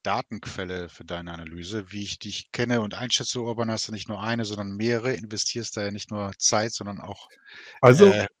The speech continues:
Speaker 1: einiges an Geld.
Speaker 2: Ja, ich hab die Börsensoftware Ami Broker. Da kommen diese Backtests her hier, diese ganzen Kurven. Und der Datenanbieter heißt norgate data punkt com,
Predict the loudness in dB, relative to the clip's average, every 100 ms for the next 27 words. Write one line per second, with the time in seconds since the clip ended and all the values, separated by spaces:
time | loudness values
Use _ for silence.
0 | -8 -2 0 0 -2 0 2 2 2 -4
1 | -8 -18 -20 -20 -20 0 10 10 10 4
2 | -20 _ 0 8 8 10 6 8 8 10
3 | 6 10 10 10 10 10 10 8 10 8
4 | 10 12 12 10 8 6 6 2 _ _
5 | _ _ _ _ _ -4 0 4 6 6
6 | 4 4 4 6 4 4 2 2 0 0
7 | 4 6 6 4 4 2 0 0 2 4
8 | 4 0 -4 4 8 8 6 -4 -4 -14
9 | -20 -20 _ _ 4 4 4 -2 4 8
10 | 8 8 2 _ _ _ 0 6 8 8
11 | 4 4 4 4 2 4 6 6 4 0
12 | 4 8 8 8 6 6 2 -2 4 6
13 | 6 4 2 2 0 -2 -2 4 4 4
14 | -4